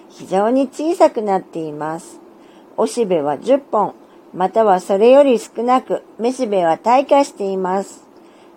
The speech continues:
ガクは梅雨の後、晴天で高温の日が続くと、表と裏とがひっくり返る性質があります。また、ガクの色は、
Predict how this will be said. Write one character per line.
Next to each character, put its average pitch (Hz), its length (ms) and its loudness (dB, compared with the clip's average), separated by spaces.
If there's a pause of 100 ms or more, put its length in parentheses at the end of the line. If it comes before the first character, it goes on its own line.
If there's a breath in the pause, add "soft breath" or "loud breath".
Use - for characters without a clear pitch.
(140)
ガ 214 120 0
ク 220 140 -2
は 160 220 4 (180)
梅 214 160 0
雨 - 40 0
の 233 200 0
後、 202 360 -4 (280 loud breath)
晴 214 300 -4
天 220 300 2
で 202 220 2 (100)
高 269 320 6
温 311 160 2
の 311 100 2
日 330 160 -4
が 277 160 4
続 175 300 -8
く - 120 -20
と、 165 200 -4 (340 loud breath)
表 277 460 0
と 254 200 4
裏 202 240 2
と 214 140 -2
が 156 140 -2
ひ - 220 -14
っ - 40 -20
く 247 100 -2
り 262 120 -2
返 302 320 4
る 294 100 0
性 202 260 0
質 185 260 -8
が 170 140 -2
あ 165 60 -2
り 160 120 -8
ま 165 240 -4
す。 - 200 -20 (600 loud breath)
ま 190 160 -2
た、 202 320 2
ガ 220 200 0
ク 226 160 -4
の 185 180 0
色 151 240 0
は、 160 180 0